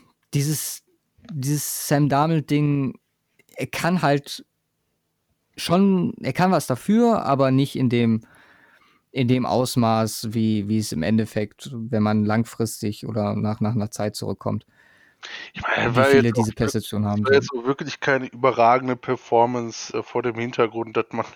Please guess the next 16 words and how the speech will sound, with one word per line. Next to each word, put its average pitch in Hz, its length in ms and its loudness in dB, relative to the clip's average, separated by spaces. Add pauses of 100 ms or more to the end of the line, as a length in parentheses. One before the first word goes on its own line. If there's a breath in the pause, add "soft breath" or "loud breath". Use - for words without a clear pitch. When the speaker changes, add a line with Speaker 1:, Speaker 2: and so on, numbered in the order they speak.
(140)
Speaker 2:
<laughs> - 220 -18
meiner 120 340 0
Meinung 117 420 0
nach 110 200 2 (100)
sagen 110 540 -2
könnte, 110 300 -6
dass 107 160 -6
Sam 107 240 -8
Darnold 107 460 -2
da 113 120 0
hier 110 180 -6
definitiv 110 640 -14
die 117 160 -12
Jets 113 300 -4
ficken 110 360 -10
will. 110 200 0